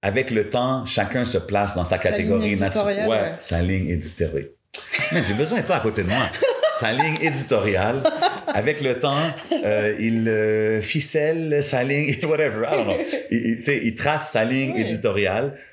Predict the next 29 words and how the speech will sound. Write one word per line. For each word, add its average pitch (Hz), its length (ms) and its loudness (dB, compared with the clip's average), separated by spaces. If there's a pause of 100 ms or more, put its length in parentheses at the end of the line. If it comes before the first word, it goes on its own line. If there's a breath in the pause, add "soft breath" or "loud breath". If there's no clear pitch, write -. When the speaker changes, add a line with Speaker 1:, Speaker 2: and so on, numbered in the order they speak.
(100)
Speaker 1:
Puis - 140 -4
je - 40 -4
pense 123 200 0
que 135 80 0
tout 117 120 -2
le 123 60 2
monde 123 240 2
le 101 100 2
fait 98 520 -2 (120)
avec 87 280 0
le 85 160 0
temps. 85 340 0 (100)
Speaker 2:
Ouais. 104 220 -2
Speaker 1:
Puis, 87 320 2
euh, 82 640 2
la 82 100 0
meilleure 107 280 2
façon 98 360 0
de 90 80 0
le 87 100 2
faire 87 400 0
ou 95 40 -2
de 87 100 0
trouver 95 560 -2
ton 87 220 0
niche, 95 380 0
c'est 82 80 -2
d'être 98 280 0
toi-même. 110 460 -2